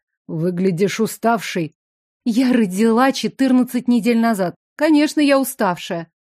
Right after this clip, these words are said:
Почему-то Дайсона это не успокаивает. Он кладет салфетку и вскакивает на ноги. Тами испуганно отступает на шаг назад. «Ты бледная», он сжимает ее ладони. «Руки ледяные,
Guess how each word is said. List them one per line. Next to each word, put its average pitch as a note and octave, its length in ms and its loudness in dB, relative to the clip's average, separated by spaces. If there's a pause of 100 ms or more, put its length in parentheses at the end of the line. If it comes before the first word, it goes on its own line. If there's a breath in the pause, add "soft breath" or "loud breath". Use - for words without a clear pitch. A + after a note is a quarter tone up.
(120)
Почему-то C#4 500 0
Дайсона C4+ 540 0
это B3 320 -2
не A#3 160 0
успокаивает. G3 960 -4 (180)
Он G#3+ 220 0
кладет G#3+ 360 0
салфетку G3+ 680 -2
и G3+ 320 -4
вскакивает G#3+ 760 -2
на G3+ 200 0
ноги. F3 280 -4 (440)
Тами A3 240 4
испуганно A3 600 -2
отступает A3 600 -2
на A#3 140 0
шаг A3 240 -2
назад. A3 420 0 (640)
«Ты E3+ 280 -2
бледная», G#3+ 840 2 (260)
он G#3+ 200 0
сжимает G#3 480 0
ее G#3+ 180 0
ладони. G3+ 480 0 (340)
«Руки E3+ 540 -2
ледяные, A3 640 0